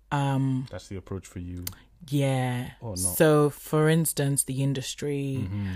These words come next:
Speaker 1: yeah, that's an aspect. Your niche.
Speaker 2: Your niche.
Speaker 1: What
Speaker 2: Oh
Speaker 1: is
Speaker 2: my
Speaker 1: the
Speaker 2: God.
Speaker 1: age group?
Speaker 2: Oh my God.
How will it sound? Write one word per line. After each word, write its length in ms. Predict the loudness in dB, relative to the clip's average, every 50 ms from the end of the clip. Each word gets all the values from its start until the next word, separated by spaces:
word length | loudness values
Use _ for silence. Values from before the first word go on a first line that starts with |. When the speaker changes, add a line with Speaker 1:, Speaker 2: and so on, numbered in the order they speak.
| -6 -8 -10 -12 -10
Speaker 1:
yeah, 440 | -4 0 0 2 2 2 2 0 -2 -2
that's 300 | -2 -2 -2 -2 -2 -2
an 100 | 0 2
aspect. 640 | 2 2 0 0 -2 -4 -4 -6 -6 -6 -8 -12 -14 -6
Your 180 | -2 0 2 2
niche. 720 | 2 2 2 0 0 -4 -6 -10 -10 -8 -8 -8 -10 -8 -6
Speaker 2:
Your 180 | -6 -4 -4 -4
niche. 1120 | -4 -4 -4 -2 -2 -2 -2 -2 -4 -4 -6 -4 -4 -2 -2 -4 -4 -4 -4 -4 0 4
Speaker 1:
What 220 | 8 8 8 8 6 2 2
Speaker 2:
Oh 60 | 2
Speaker 1:
is 140 | 2 2 2
Speaker 2:
my 40 | 2
Speaker 1:
the 60 | 0 0
Speaker 2:
God. 100 | 0 0
Speaker 1:
age 380 | 2 4 4 4 4 2 -2 -6
group? 400 | -6 -6 -6 -8 -10 -12 -14 -12 -12 -12 -12 -14 -18 -18 _ -18 -16 -10 -8
Speaker 2:
Oh 100 | -8 -6
my 160 | -6 -8 -8
God. 160 | -10 -10 -12